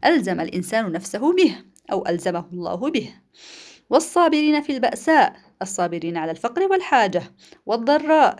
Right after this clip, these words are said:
في الأمراض، وحين البأس وقت القتال في سبيل الإعلاء، في سبيل إعلاء كلمة الله. هذا التفصيل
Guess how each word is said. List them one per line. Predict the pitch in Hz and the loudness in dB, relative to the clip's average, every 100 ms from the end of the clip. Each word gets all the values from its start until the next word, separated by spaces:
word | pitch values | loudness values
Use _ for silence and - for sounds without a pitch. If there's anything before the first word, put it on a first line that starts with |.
| _ | _
في | 180 | -8
الأمراض، | 170 180 226 196 - - - - | -6 0 2 2 0 -16 -14 -12
وحين | - 285 | -4 0
البأس | 330 285 - - - - | 2 2 0 -2 -12 -14
وقت | - 175 | -8 -8
القتال | 175 190 262 320 320 | -6 -2 2 2 2
في | 220 | -4
سبيل | 214 196 180 | -2 -2 -2
الإعلاء، | 175 170 185 185 185 | -2 -2 -2 -2 -4
في | 185 214 | -6 -6
سبيل | 208 185 190 175 | -4 -2 0 0
إعلاء | 165 165 170 190 | -2 0 -2 -2
كلمة | 190 175 185 269 | -6 -6 -6 0
الله. | 311 277 - - _ _ - - - - - _ _ _ _ _ _ 175 | 4 4 2 -8 _ _ -20 -20 -20 -20 -20 _ _ _ _ _ _ -2
هذا | 185 285 381 202 | 2 4 4 2
التفصيل | 196 175 - - - 233 240 233 240 233 | -6 -10 -10 -12 -6 -4 -4 -6 -8 -12